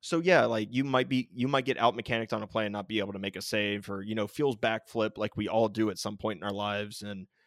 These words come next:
just miss an easy save, and it is what it is. But you can always come back, and you can show that you can do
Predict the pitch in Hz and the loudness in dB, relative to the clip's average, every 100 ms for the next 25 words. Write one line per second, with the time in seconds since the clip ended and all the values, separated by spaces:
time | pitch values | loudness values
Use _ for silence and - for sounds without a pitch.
0 | - 131 - - 135 151 - 135 135 127 | -6 -4 -4 -2 2 2 2 -2 0 0
1 | 127 - 120 113 107 104 110 104 104 98 | 0 2 4 4 0 -2 -2 -2 -6 -6
2 | 101 95 - - 123 143 135 135 - 123 | -6 -6 -8 -8 -6 -2 0 0 -2 -4
3 | 117 117 110 117 110 107 - 110 107 113 | 4 4 4 -2 -6 -6 -2 -2 -4 -8
4 | 110 104 117 107 | -6 -2 0 0